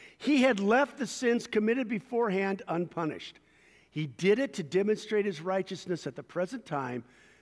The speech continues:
so as to be just and the one who justifies those who have faith in Jesus." I was in the bog. I cried out to Jesus.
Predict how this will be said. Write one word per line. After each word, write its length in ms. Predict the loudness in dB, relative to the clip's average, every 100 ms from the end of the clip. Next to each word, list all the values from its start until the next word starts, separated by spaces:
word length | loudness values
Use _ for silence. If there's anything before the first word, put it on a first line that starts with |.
| -8
so 260 | 0 4
as 160 | 4 2
to 80 | -2
be 160 | -4 -4
just 840 | -6 -2 -2 -2 -6 -12 -16 -18 _ _ _ _
and 180 | -4 -2
the 100 | -2
one 340 | 0 2 2
who 180 | 2 0
justifies 1300 | -2 -6 -2 -2 -2 -4 -6 -4 -6 -4 -6 -8 -10 -14 -2
those 560 | 0 0 0 -4 -8 -16 -20 -12
who 140 | -4 0
have 160 | 0
faith 480 | -2 -2 2 2 2 -2
in 140 | -4 -2
Jesus." 560 | 0 0 0 -4 -8 -12 -18 -8
I 160 | 2 4
was 220 | 4 2 2
in 400 | 4 6 4 2
the 100 | -4
bog. 580 | -2 0 2 2 0 -4 -14 -20 -2
I 140 | 0
cried 560 | 0 -2 -2 2 4 4
out 540 | 6 4 2 -4 -18 -20 _ -8
to 100 | -6
Jesus. 800 | -2 -2 -2 -6 -6 -6 -6